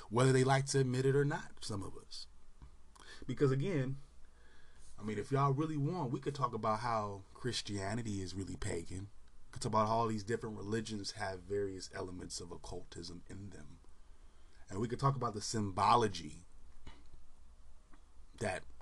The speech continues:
you know, they represent or they try to represent to us. We can do that. Y'all ready for that conversation? We should have that, just so y'all can just shut up about everything else being demonic.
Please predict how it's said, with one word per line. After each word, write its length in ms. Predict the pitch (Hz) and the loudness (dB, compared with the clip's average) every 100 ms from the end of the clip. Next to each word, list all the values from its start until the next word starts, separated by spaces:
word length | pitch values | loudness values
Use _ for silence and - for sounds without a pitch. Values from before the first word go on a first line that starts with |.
| - | -6
you 100 | 110 | -4
know, 140 | 87 | -4
they 120 | 87 | -6
represent 600 | 90 92 - 98 98 87 - - - | -6 -8 -6 -6 -4 -6 -10 -14 -8
or 80 | |
they 100 | 95 | -6
try 300 | 87 - 98 | -6 -4 -2
to 80 | 90 | -2
represent 480 | 90 92 92 90 90 | -6 -8 -8 -8 -8
to 80 | - | -8
us. 440 | 80 - - - - - - - - - - - - - - - - | -8 -10 -10 -12 -12 -14 -14 -12 -14 -14 -16 -16 -16 -18 -18 -12 -6
We 100 | 139 | 2
can 160 | 311 | 4
do 180 | - 139 | 6 4
that. 320 | 117 90 120 - - - - - - - - - - - - | 4 0 -4 -8 -12 -12 -14 -16 -14 -12 -12 -12 -12 -10 0
Y'all 240 | 107 101 | 8 8
ready 220 | 98 110 | 8 2
for 180 | 117 - | 0 -2
that 180 | 113 113 | 0 0
conversation? 760 | 120 120 113 127 127 120 135 127 | -2 -2 -2 -4 -4 -4 -6 -2
We 120 | 131 | -2
should 260 | - 214 | 0 0
have 240 | 139 165 135 | 2 2 0
that, 200 | 90 87 | -2 -4
just 160 | 117 | -4
so 140 | - 120 | 0 0
y'all 200 | 117 113 | 0 -2
can 180 | 110 98 | -4 -6
just 160 | 98 | -6
shut 200 | - 117 | -2 0
up 100 | 95 | 0
about 300 | 98 101 101 | -2 0 0
everything 320 | 107 107 104 | 0 -2 -2
else 160 | 104 101 | -2 -2
being 280 | 95 95 90 | -4 -6 -6
demonic. 540 | 87 90 85 - - | -8 -8 -8 -10 -12